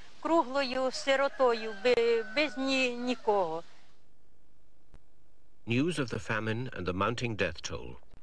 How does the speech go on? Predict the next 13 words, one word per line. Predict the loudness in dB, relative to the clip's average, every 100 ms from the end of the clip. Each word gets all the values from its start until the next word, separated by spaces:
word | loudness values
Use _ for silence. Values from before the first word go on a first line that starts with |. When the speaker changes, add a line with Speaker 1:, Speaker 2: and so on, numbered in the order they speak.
| -2
Speaker 2:
reached | -2 -2
Stalin | -4 -2 0 -2
from | -2 -4
a |
number | 0 0 0 -6
of | -6
different | -6 -4 -8 -10 -16 _ _ _
sources, | -6 -6 -6 -8 -10 -12 -12 -10
including | -8 -2 -2 -2 -2
the | -4
G | -4 -6
P | -8
U. | -6 -6 -8